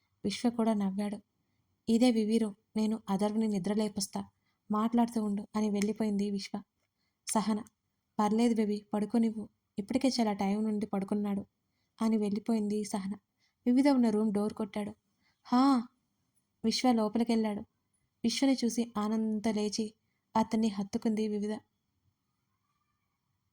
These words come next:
కథ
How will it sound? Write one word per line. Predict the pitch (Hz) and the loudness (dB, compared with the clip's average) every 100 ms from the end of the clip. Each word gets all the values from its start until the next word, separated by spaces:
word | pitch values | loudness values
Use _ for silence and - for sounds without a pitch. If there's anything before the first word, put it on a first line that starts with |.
| _ _ _ _ _ _ _ _ _ _ _ _ _ _ _ _ _ _ _ _ - | _ _ _ _ _ _ _ _ _ _ _ _ _ _ _ _ _ _ _ _ 4
కథ | 269 | 4